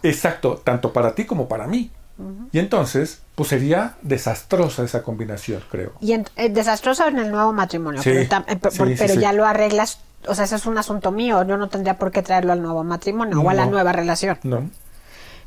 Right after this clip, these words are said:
Speaker 2: Pero también, eh, es importante hablar de la infidelidad,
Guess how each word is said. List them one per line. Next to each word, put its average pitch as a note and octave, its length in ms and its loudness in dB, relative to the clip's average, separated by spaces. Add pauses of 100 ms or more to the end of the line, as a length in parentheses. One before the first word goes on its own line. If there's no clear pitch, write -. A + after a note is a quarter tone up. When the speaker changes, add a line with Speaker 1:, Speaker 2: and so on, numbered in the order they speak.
(280)
Speaker 2:
Pero A3 200 4
también, C4 460 2 (480)
eh, A3 400 4 (680)
es A#3 200 2
importante A#3 840 2 (140)
hablar G#3 380 2
de A3 100 4
la A3 100 4
infidelidad, G#3 840 2